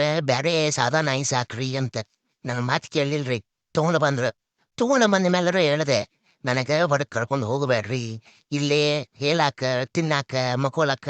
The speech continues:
ವ್ಯವಸ್ಥೆ ಮಾಡ್ರಿ ಅಂತ. ಅದನ್ನೂ ಕೇಳಲಿಲ್ರಿ. ಶೋ ಹೊಡ್ಯಾಕ ಅಂತ ನನ್ನ ಹೊರಗೆ ಕರ್ಕೊಂಡು ಹೋದ್ರು. ಅಲ್ಲೈತಲ್ದ ಇಲ್ಲೇ ಮೂರನೇ ಮನೆ, ಅದ್ರ ಮುಂದೆ ಮೂರು ಹುಡುಗರು ಆಟ ಆಡತ್ತಿದ್ರು.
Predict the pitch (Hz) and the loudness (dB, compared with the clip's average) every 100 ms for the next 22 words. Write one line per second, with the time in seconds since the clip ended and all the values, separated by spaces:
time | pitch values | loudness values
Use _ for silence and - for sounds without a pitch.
0 | 139 135 135 - 139 120 113 104 110 135 | -2 0 0 0 -2 -2 -2 -2 -4 -2
1 | 180 214 196 139 _ _ _ _ 127 139 | 0 0 -2 -6 _ _ _ _ -2 0
2 | 160 208 311 202 180 175 170 147 117 - | 2 0 0 2 2 2 0 -2 -4 -8
3 | _ _ - - 269 240 175 156 156 143 | _ _ -8 -2 2 2 4 2 0 -2
4 | 147 135 156 180 143 123 107 110 104 208 | -2 0 0 0 0 -2 -4 -6 -2 -2
5 | 170 170 147 127 - _ _ - 185 214 | 0 0 0 -4 -6 _ _ 0 2 2
6 | 214 196 180 160 165 160 147 175 165 156 | 0 0 0 2 2 2 0 0 0 0
7 | 160 175 - _ - 135 135 160 214 190 | -2 -6 -12 _ -4 0 2 0 0 0
8 | 165 143 147 135 117 170 127 143 185 196 | 0 0 0 -2 0 0 2 0 0 -2
9 | 196 151 135 - | -2 -4 -4 -8